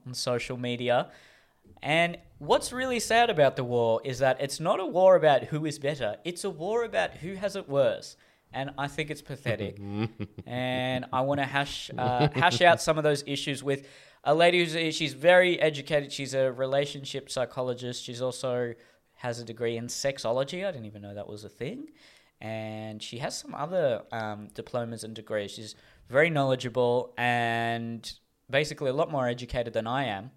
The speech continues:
Speaker 1: So check that out. It's currently on my second channel. It's not actually on the audio platforms yet,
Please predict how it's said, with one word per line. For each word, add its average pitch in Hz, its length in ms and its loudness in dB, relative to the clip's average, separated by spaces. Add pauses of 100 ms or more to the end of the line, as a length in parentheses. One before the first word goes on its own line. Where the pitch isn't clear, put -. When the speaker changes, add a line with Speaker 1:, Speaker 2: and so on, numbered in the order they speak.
(340)
Speaker 1:
So - 140 -4
check 226 260 -2
that 190 140 6
out. 139 160 8
It's 139 100 -2
currently 156 420 -2
on 135 120 0
my 127 140 -2
second 127 360 -6
channel. 120 320 -4
It's 113 160 -6
not 131 220 -2
actually 123 340 -6
on 120 100 -4
the 117 120 -8
audio 120 320 -2
platforms 113 560 -8
yet, 107 300 -2